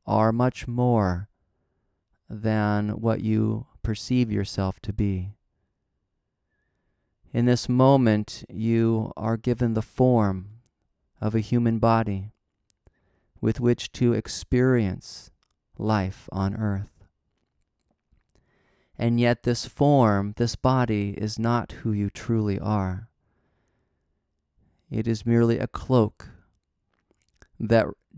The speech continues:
temporarily rests over your soul,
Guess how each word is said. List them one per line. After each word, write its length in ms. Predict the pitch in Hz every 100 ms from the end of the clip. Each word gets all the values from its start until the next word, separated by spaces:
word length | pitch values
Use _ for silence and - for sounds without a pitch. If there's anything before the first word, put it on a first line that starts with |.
| -
temporarily 960 | - 139 135 123 120 127 143 135 101 98
rests 840 | 101 117 110 104 - - - - _ _ _ _ _ _ _ _ _ _ _ _ _ -
over 300 | 117 113 113
your 180 | 113 113
soul, 680 | - 113 110 113 117 123